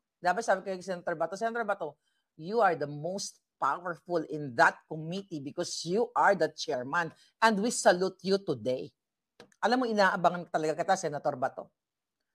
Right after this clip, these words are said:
Sabi ko, "Eto, pag bumigay to, pag tumingin to, akin to," <laughs> di ba? Pag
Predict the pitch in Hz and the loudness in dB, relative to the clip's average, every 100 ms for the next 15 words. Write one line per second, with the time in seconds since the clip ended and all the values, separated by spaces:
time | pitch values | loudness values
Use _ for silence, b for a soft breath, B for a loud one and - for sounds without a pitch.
0 | _ - 165 175 208 180 185 220 214 170 | _ 0 0 2 0 2 2 2 2 0
1 | 175 175 147 156 147 214 147 135 _ _ | 0 0 2 2 4 2 2 -2 _ _
2 | _ _ 190 202 233 220 214 208 196 254 | _ _ -2 4 4 6 2 -2 2 8
3 | 226 - 196 202 233 202 - 247 214 202 | 10 10 6 4 -2 0 2 4 4 4
4 | 190 190 233 B B - 233 | 2 6 6 B B 6 6